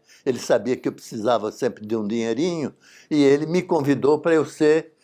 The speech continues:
eu comecei como professor, eh, substituto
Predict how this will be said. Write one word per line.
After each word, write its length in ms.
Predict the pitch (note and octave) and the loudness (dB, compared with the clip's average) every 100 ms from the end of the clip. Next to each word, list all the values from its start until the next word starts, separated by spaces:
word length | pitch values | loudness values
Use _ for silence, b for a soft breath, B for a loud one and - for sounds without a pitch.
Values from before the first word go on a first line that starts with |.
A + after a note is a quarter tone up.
| - | 2
eu 120 | D#3+ | 2
comecei 540 | E3 D3 C3 - D#3+ | 2 -2 -4 -2 -2
como 440 | D#3 E3+ D3 C3+ - b b b | 0 -2 0 0 -4 b b b
professor, 1080 | - F#3 - D#3+ B2+ - D#3+ D#3 D#3 C#3+ C3+ | 0 0 2 -2 -2 -2 2 4 6 6 4
eh, 180 | A#2+ G#2 - _ | 2 0 -6 _
substituto 1080 | - F#3+ D#3+ - C#3 - F#3+ - A2 F#2+ | -4 -2 -2 -2 -2 0 -2 -2 -4 -6